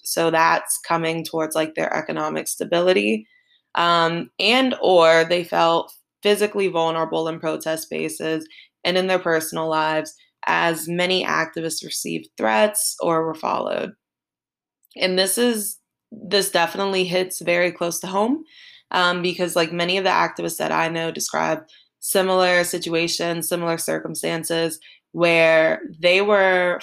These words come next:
followed home after actions. Um, I too have been followed, not home, thankfully, not yet, um, knock on wood, but, um,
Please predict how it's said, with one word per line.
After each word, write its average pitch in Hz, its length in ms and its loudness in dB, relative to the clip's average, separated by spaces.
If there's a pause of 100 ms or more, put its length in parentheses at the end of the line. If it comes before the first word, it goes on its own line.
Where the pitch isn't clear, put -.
followed 180 380 0
home 170 580 -4
after 165 400 -4
actions. 165 840 -2 (380)
Um, 160 520 2
I 175 200 2
too 185 480 2
have 165 180 0
been 160 380 0
followed, 160 580 0
not 180 380 -2
home, 165 480 -4
thankfully, 180 640 -4
not 170 340 -4
yet, 160 460 0
um, 160 280 -2
knock 160 260 -2
on 202 200 0
wood, 165 280 0 (840)
but, 175 480 2
um, 165 640 2